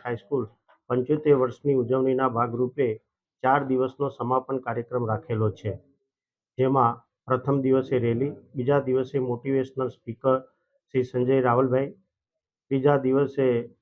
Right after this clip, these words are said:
અ, શ્રી ભાગ્યેશ ઝા સાહેબ તથા ચોથા દિવસે શ્રી આર પી પટેલ સાહેબ તથા જબલપુરના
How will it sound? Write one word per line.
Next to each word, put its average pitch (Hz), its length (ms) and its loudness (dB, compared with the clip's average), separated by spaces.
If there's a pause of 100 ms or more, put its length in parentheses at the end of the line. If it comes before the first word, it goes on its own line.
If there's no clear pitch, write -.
અ, - 40 -10 (680)
શ્રી 127 420 4 (2500)
ભાગ્યેશ 127 440 4
ઝા 120 200 2
સાહેબ 135 300 2 (680)
તથા 131 360 2 (440)
ચોથા 135 300 0
દિવસે 131 640 0 (420)
શ્રી 135 120 0
આર 135 100 2
પી 139 140 -4
પટેલ 135 320 -6
સાહેબ 139 240 -2
તથા 131 320 -4
જબલપુરના 131 760 -2